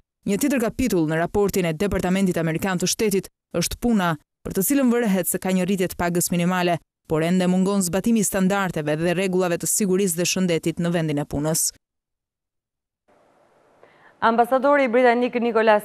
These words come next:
Speaker 2: Cannon kritikon me tone tepër të forta sistemin e drejtësisë nga qyteti i Vlorës. Diplomati u shpreh se gjyqtarët e korruptuar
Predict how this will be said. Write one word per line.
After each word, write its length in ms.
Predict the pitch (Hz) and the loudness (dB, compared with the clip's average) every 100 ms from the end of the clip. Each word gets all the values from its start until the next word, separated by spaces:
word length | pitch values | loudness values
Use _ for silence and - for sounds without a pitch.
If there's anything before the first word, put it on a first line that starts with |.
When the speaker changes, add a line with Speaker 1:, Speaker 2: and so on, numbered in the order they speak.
| - | 0
Speaker 2:
Cannon 380 | 254 254 233 | -2 0 -2
kritikon 500 | 220 220 220 247 240 233 | -2 -2 -2 -2 0 0
me 140 | 208 | -2
tone 400 | 208 254 262 208 - | 0 0 0 -4 -2
tepër 400 | 269 269 226 208 202 | -2 0 -2 -2 -2
të 80 | 196 | -2
forta 260 | 254 254 233 - | 0 2 0 -2
sistemin 400 | 202 240 226 202 | -4 -2 -2 -4
e 60 | |
drejtësisë 560 | 175 190 220 294 285 214 | -4 -4 -4 -6 -8 -4
nga 140 | 220 254 | -4 -4
qyteti 400 | 226 208 196 180 | -4 -6 -4 -6
i 60 | |
Vlorës. 460 | 165 180 247 269 240 | -4 0 2 2 0
Diplomati 560 | 190 196 208 220 208 185 | -4 -4 -2 -2 -2 -6
u 60 | 185 | -8
shpreh 300 | - 233 240 | -6 -4 -2
se 140 | 214 | -4
gjyqtarët 520 | 180 180 - 233 208 185 | -6 -8 -2 0 0 -2
e 40 | |
korruptuar 540 | 196 190 - 262 233 | -6 -8 -2 4 4